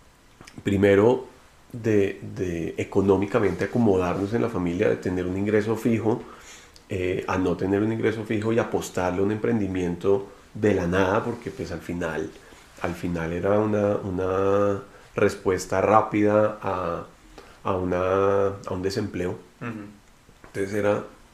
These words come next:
Speaker 1: pues, vamos a hacerle, y yo, yo puedo con todo, entonces yo me mantengo en esto, y que en la casa, pues, todos podemos, y yo puedo, todos podemos.
Speaker 2: Ujú.
Speaker 1: No importa que no paguemos algunas cosas,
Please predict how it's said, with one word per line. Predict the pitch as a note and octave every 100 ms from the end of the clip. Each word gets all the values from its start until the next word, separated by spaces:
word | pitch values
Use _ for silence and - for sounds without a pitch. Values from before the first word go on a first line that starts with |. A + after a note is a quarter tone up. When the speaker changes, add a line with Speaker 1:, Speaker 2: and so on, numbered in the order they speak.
| - _ _
Speaker 1:
pues, | - F2+ -
vamos | G2 E2+ B2
a |
hacerle, | A2 G#2+ C#3
y |
yo, | A2+ G#2 G#2
yo | G#2+ F#2
puedo | A2+ A2+
con | B2+ -
todo, | G#2
entonces | G#2+ A2+ A2
yo | A#2 - - -
me | A2+
mantengo | A2 G2 G2+ F#2+
en | G2+
esto, | A2+ - C3 A2+
y |
que | - G2+ F#2 G#2
en | G2+
la | F#2+
casa, | G2 F#2 F#2+ - - - - - - - - -
pues, | A#2 F#2+ - - - - -
todos | A2 B2+
podemos, | C#3 B2 C#3 G2
y |
yo | F#2+ F#2
puedo, | A2+ A#2+
todos | B2+ -
podemos. | A2+ A#2 A2+ - -
Speaker 2:
Ujú. | A2 G2+ A2+ - - - _ - -
Speaker 1:
No | G#2+
importa | G2+ G2+ G#2 - A2 A2 -
que | G2
no | F2+
paguemos | G2 G2+ G2 A2
algunas | G2+ G2 F#2+
cosas, | A#2+ A#2+ B2+